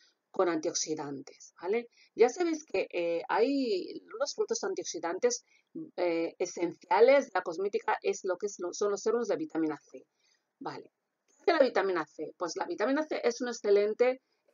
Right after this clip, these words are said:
excelente para devolver la luminosidad a lo que es a la piel, que a la, a la piel que ha perdido, ¿vale? Es antioxidante, eh, combate el daño solar, el daño ambiental, también, o sea, eh, es, eh, también lo que es igual al tono de la piel.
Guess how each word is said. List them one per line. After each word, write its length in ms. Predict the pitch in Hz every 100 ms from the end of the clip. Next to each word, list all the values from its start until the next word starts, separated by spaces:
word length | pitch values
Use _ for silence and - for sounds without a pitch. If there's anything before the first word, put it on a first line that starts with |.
| _
excelente 440 | - - 220 226 -
para 140 | 202
devolver 320 | 185 175 185
la 120 | 220 208
luminosidad 560 | 196 190 - 190 175 -
a 60 |
lo 120 | 170 170
que 120 | 170
es 160 | -
a 100 | 185 175
la 100 | 170
piel, 240 | 233 220
que 120 | -
a 100 | 175
la, 180 | 160 156
a 80 | -
la 120 | -
piel 140 | - -
que 60 | -
ha 60 | 175
perdido, 440 | 185 190 226 156
¿vale? 320 | 160 180 233 233 - - _
Es 180 | - -
antioxidante, 1120 | 170 165 - 160 196 254 247 233 226 226 233 - - _
eh, 480 | 185 175 175 175 175
combate 380 | - 175 175 185
el 80 | 175
daño 240 | 165 165
solar, 800 | - 160 180 254 240 233 233 226 - _ _ -
el 120 | 185
daño 240 | 175 165
ambiental, 840 | 156 160 165 175 247 240 233 233 226 _ _ -
también, 380 | 180 185 220
o 20 | 220
sea, 300 | - 185 -
eh, 440 | 185 175 175 175
es, 240 | - 190 220 -
eh, 200 | 190 170
también 260 | 175 202
lo 80 | 220
que 120 | 208
es 120 | 220 -
igual 380 | 185 156 190 180
al 100 | 160
tono 220 | 170 165
de 60 |
la 120 | 160 170
piel. 480 | 254 262 240 233